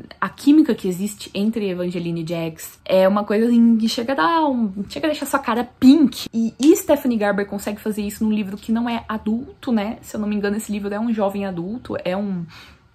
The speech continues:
mais quatorze, não sei, no máximo mais dezesseis, mas eu acho que não chega a isso. A Evangeline começa como essa personagem extremamente ingênua, boba, songamonga, inclusive ela até me irritou um pouco no começo.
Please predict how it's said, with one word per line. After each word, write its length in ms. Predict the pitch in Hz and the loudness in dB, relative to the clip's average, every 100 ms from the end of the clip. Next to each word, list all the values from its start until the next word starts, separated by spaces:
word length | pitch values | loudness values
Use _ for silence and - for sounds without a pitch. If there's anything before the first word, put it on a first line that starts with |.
| _ _ | _ _
mais 260 | - 175 165 | -4 -4 -4
quatorze, 800 | - 160 - 170 196 185 160 160 | -10 -12 -4 -2 -2 -2 -6 -8
não 300 | 175 170 160 | -8 -8 -10
sei, 460 | - 175 180 175 170 - - | -8 -4 -4 -4 -10 -18 -6
no 60 | 175 | 2
máximo 380 | 185 214 214 | 2 2 -2
mais 260 | 190 180 180 | -2 -4 -6
dezesseis, 520 | 180 165 165 190 202 | -6 -6 -6 -4 -4
mas 160 | 185 165 | -4 -4
eu 80 | 170 | -6
acho 200 | 170 - | -8 -8
que 100 | 180 | -6
não 120 | 170 | -6
chega 300 | - 226 180 | -4 -4 -2
a 40 | |
isso. 420 | 170 226 - - 165 | -2 -4 -6 -10 -4
A 120 | 190 | 0
Evangeline 460 | 196 202 214 214 226 | 0 2 2 2 0
começa 400 | 233 208 190 - | 0 0 0 -4
como 200 | - 196 | -6 -6
essa 180 | 196 220 | -4 -6
personagem 500 | 202 196 202 180 185 | -6 -6 -4 -4 -4
extremamente 800 | - - 226 247 359 247 233 247 | -10 -8 -2 0 2 2 0 2
ingênua, 480 | 226 185 175 202 202 | 0 2 -2 -2 -2
boba, 600 | 170 170 190 214 208 208 | -4 -6 -4 -4 -4 -8
songamonga, 920 | - 208 196 185 175 170 190 185 196 | -8 -6 -2 0 -2 -2 -4 -6 -4
inclusive 500 | 190 185 202 208 214 | -4 -4 -4 -4 -4
ela 160 | 214 202 | -4 -4
até 160 | 233 | -2
me 120 | 254 | 0
irritou 320 | 277 247 - 208 | 0 -2 -4 -4
um 60 | |
pouco 220 | 214 196 | -4 -6
no 60 | 196 | -6
começo. 560 | - 185 180 220 - | -4 -4 -4 -6 -10